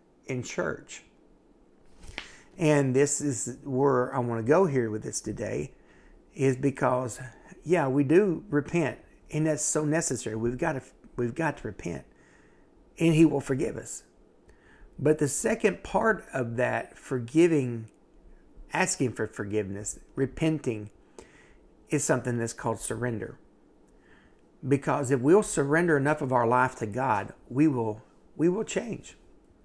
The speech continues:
You see, this generation is so good at saying, "Do what you want to do." Uh, and I mean, we have, today you can choose your gender. You can say whether you're a guy, girl, cat, dog,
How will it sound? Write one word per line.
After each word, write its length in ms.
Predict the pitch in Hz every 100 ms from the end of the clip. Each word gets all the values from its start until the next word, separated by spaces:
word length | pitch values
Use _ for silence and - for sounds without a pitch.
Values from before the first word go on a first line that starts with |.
| _ _ _ - - -
You 140 | 180
see, 380 | 151 190 180 - - - - - - - -
this 180 | 160 180
generation 840 | 190 160 175 180 - 135 131 135 - _ _ _ _ _
is 460 | 143 143 135 127 -
so 180 | 147
good 360 | 151 127 160 143
at 120 | 131
saying, 400 | - 127 113 110
"Do 180 | 117 139
what 260 | 139 143 -
you 80 | 127
want 260 | 127 117
to 120 | 98
do." 180 | 92 - - _ _ - - - - - _ _ _ - -
Uh, 40 |
and 260 | 101 104 101
I 40 |
mean, 220 | 104 104 101
we 160 | 120
have, 240 | 123 117 104 - - 131
today 320 | - 147 156 143
you 160 | 127
can 160 | 117 123
choose 340 | - 151 147
your 100 | 123
gender. 420 | 110 139 135 104
You 120 | 101 113
can 100 | 110
say 120 | 117
whether 140 | 117
you're 120 | 107
a 60 | 101
guy, 360 | 107 139 156 143
girl, 500 | 131 147 143 135 - - - - - - - - _ - _
cat, 320 | - 131 135 131
dog, 460 | 117 117 117 113